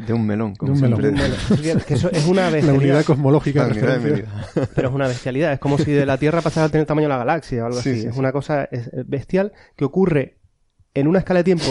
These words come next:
Speaker 3: infinitesimal, de tal manera que es un proceso que si se pudiera ver desde fuera es muchísimo más rápido que la velocidad de la luz, pero bueno, esa
Speaker 1: Ujú.
Speaker 3: es otra cuestión, ¿no? Y que explica, como dices tú, eh, las, las condiciones de homogeneidad e isotropía que vemos,
Speaker 1: Sí.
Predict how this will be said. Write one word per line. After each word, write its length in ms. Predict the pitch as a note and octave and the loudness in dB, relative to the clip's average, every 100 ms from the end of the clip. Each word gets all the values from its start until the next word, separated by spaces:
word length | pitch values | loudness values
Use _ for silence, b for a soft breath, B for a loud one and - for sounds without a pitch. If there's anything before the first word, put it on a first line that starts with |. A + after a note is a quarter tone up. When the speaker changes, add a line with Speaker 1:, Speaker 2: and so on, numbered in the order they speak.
| C3 | 0
Speaker 3:
infinitesimal, 1080 | D3+ D3+ E3 C#3+ C#3 C#3+ - C3+ E3+ A#3+ - _ _ - | 0 0 0 0 0 -2 -2 -2 -2 -4 -8 _ _ -6
de 60 | |
tal 100 | B2+ C#3 | 0 2
manera 200 | D3 C#3 | 2 2
que 60 | |
es 60 | C3 | 0
un 100 | C#3+ | -2
proceso 580 | D3 C3+ - D#3+ - - b b b | -4 -4 -2 -4 -6 -18 b b b
que 100 | - | -2
si 60 | G#2 | 0
se 100 | G#2+ | 0
pudiera 260 | A2 A2+ A#2+ | -2 0 2
ver 140 | A#2 | 2
desde 180 | A#2 A2+ | 0 -2
fuera 220 | D3 - | -2 -2
es 160 | A#2+ G#2 - - _ - | -4 -8 -16 -20 _ -12
muchísimo 540 | A2+ A2 G#2+ D3+ D3+ | -6 -4 0 2 4
más 100 | C#3 C3 | 4 2
rápido 220 | C3 A#2+ | 0 0
que 40 | |
la 60 | A#2 | 0
velocidad 260 | A#2+ A#2+ B2+ | 0 -2 -2
de 20 | |
la 40 | |
luz, 80 | D#3+ | -2
pero 100 | - A2 | -4 -6
bueno, 140 | G#2+ | -6
esa 120 | - | -4
Speaker 1:
Ujú. 80 | A#2+ | -4
Speaker 3:
es 40 | |
otra 100 | C3 | -4
cuestión, 300 | A#2 - D#3+ - B B B B B - | -8 -6 -6 -6 B B B B B -4
¿no? 180 | E3+ b b b _ | -4 b b b _
Y 120 | F3 | -2
que 260 | - F3 - | 0 0 0
explica, 680 | C3 - - F3+ F#3+ G3+ - _ | -4 -2 -2 -2 0 -2 -4 _
como 200 | D3 C3 | -2 0
dices 180 | C3+ D3+ | 0 -2
tú, 280 | D3+ F3+ - | -2 -4 -4
eh, 420 | B2 A#2+ A#2 A2+ G#2+ G#2+ - | -2 0 0 -2 -4 -6 -10
las, 320 | - A#2 A2 - | -6 -6 -6 -6
las 140 | A#2 | -6
condiciones 680 | - A#2+ A#2+ C#3 C#3 D3+ C#3+ | -2 0 0 0 2 2 -2
de 180 | - B2 | -6 -2
homogeneidad 600 | B2 A#2 C3 B2 B2+ C#3 | -2 -2 0 0 2 2
e 40 | C3+ | 0
isotropía 440 | C#3+ C3+ C#3 D3+ | -2 -4 0 0
que 120 | D3 | 0
vemos, 340 | C3 C3+ C3+ C3+ | 0 0 -2 -4
Speaker 1:
Sí. 140 | C3 | -8